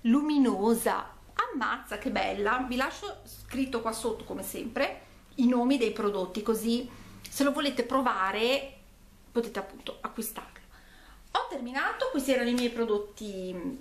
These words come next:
finiti bio del periodo e fatemi sapere se li avete provati, se, insomma, cosa ne pensate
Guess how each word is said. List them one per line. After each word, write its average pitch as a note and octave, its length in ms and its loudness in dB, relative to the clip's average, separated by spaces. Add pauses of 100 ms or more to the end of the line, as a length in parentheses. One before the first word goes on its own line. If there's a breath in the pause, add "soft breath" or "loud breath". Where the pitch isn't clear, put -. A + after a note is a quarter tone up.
finiti C4+ 580 4
bio G3 680 2 (180)
del B3 220 0
periodo C#4 840 -2 (720 loud breath)
e B3 340 2
fatemi D4 260 0
sapere C4 300 0
se A3+ 120 -4
li G#3 80 0
avete G#3 240 0
provati, D#4+ 520 0 (380)
se, - 80 2 (500)
insomma, - 320 -6
cosa A3+ 240 0
ne G#3 100 -4
pensate D4 840 0